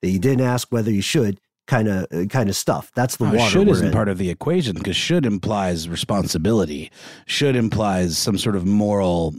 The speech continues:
Speaker 2: you know, calculation that doesn't typically come into play in these scenarios. Um, it, you know what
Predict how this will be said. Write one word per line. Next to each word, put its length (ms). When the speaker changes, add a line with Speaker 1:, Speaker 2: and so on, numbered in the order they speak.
Speaker 2:
you 160
know, 400
calculation 840
that 360
doesn't 340
typically 480
come 180
into 160
play 380
in 160
these 220
scenarios. 640
Um, 460
it, 260
you 80
know 60
what 40